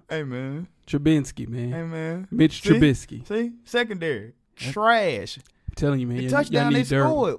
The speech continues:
Speaker 1: was three missed tackles.
Speaker 2: Y'all need Derwin. So here we go.
Speaker 1: Come on.
Speaker 2: Give me your college football playoff four. One's Alabama, for sure, right?
Speaker 1: Two is Ohio State.
Speaker 2: Two is Ohio State.
Speaker 1: I
Speaker 2: And,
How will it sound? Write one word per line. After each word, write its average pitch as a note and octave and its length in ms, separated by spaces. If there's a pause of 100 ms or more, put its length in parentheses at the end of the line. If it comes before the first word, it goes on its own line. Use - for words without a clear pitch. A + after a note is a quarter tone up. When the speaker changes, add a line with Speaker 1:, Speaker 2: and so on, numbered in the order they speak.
Speaker 1:
was B3 160
three D#4+ 260
missed E4+ 260
tackles. G#4+ 460
Speaker 2:
Y'all D#3 100
need C#3 200
Derwin. C#3 300 (280)
So E3+ 120
here F3+ 80
we F3+ 80
go. C3+ 240 (320)
Speaker 1:
Come B2 160
on. F#2+ 120 (920)
Speaker 2:
Give C#3 120
me C3+ 80
your C#3+ 60
college C#3 260
football B2+ 340
playoff A2+ 400
four. - 300 (840)
One's F3+ 300
Alabama, D3+ 460
for D#3 120
sure, B2 260
right? C3+ 260
Speaker 1:
Two G2+ 180
is A2 100
Ohio A2+ 240
State. F2+ 300 (200)
Speaker 2:
Two F3 200
is D#3 80
Ohio C3+ 340
State. A#2 260
Speaker 1:
I A#2 260 (100)
Speaker 2:
And, E3 240